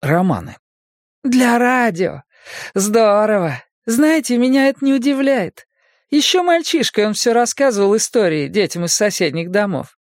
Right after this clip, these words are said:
Летом моя Исабелит с племянницами забирались по вечерам на крышу послушать.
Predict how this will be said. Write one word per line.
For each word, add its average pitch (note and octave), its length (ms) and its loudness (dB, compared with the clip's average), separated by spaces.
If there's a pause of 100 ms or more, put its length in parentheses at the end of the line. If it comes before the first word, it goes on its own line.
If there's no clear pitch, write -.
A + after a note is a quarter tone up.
(560)
Летом D#4 360 0
моя A#3 300 2
Исабелит B3+ 560 -2
с - 100 -2
племянницами F#3+ 880 0
забирались B3+ 580 0
по - 120 -6
вечерам B3+ 520 0
на G#3 120 0
крышу - 500 -4
послушать. - 680 -2